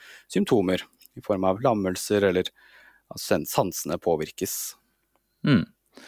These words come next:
Speaker 2: Så, så det som, eh, er problemet da, er rett og slett at vi, vi vet ikke hva det er som gjør, eh, T- eller B-cellene overaktive da?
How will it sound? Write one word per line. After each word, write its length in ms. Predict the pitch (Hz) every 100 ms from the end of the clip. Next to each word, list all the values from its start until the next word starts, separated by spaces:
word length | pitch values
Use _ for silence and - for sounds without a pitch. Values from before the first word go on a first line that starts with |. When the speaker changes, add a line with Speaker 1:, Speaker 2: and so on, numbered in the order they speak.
| - -
Speaker 2:
Så, 160 | - 175
så 180 | 170
det 160 | 143 139
som, 440 | - 131 139 139 139
eh, 260 | 135 -
er 40 | 113
problemet 480 | 131 117 92 95
da, 60 | 123
er 140 | 107 101
rett 160 | 98
og 100 | 113
slett 180 | 92 -
at 180 | 101 - 107
vi, 240 | 107 101
vi 180 | 76 110
vet 280 | 101 80 -
ikke 260 | - 110 -
hva 280 | - 82
det 120 | 90 73
er 60 |
som 200 | - 110
gjør, 520 | 101 87 85 98 110 -
eh, 340 | 98 95 98 95 _
T- 240 | - 92 98
eller 240 | 87 95
B-cellene 560 | 92 80 - 76 82 110
overaktive 680 | 110 87 80 - - 101 175
da? 180 | 87